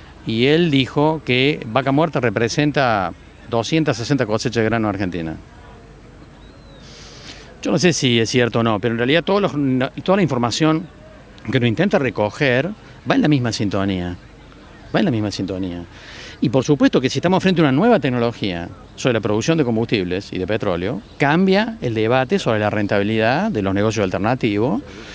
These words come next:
porque pensás vos que hace cinco o seis años, en realidad se decía que el barril de petróleo iba a valer ciento cincuenta dólares, doscientos dólares, ¿te acordás de eso?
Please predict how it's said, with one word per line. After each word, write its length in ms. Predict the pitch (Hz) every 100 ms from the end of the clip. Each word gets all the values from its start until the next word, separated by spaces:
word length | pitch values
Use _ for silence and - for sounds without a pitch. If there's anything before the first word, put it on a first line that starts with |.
| -
porque 220 | 123 113
pensás 300 | 110 120 160
vos 180 | 143 127
que 80 | 139
hace 200 | 120 - -
cinco 260 | 175 160
o 20 | 160
seis 260 | 143 135
años, 460 | 117 92 85 - - - - - - - -
en 80 | 135
realidad 220 | 123 139
se 120 | 165 139
decía 380 | 139 156 214
que 60 | 151
el 60 | 123
barril 180 | 135
de 80 | 135
petróleo 300 | 127 123 170
iba 60 | 123
a 20 |
valer 160 | 117 120
ciento 220 | 147 -
cincuenta 360 | 123 127 117
dólares, 440 | 117 175 180 151 113
doscientos 580 | 110 110 170 190 143 123
dólares, 360 | 196 196 127
¿te 60 | 117
acordás 220 | 160 226
de 60 | 240
eso? 380 | - 196 147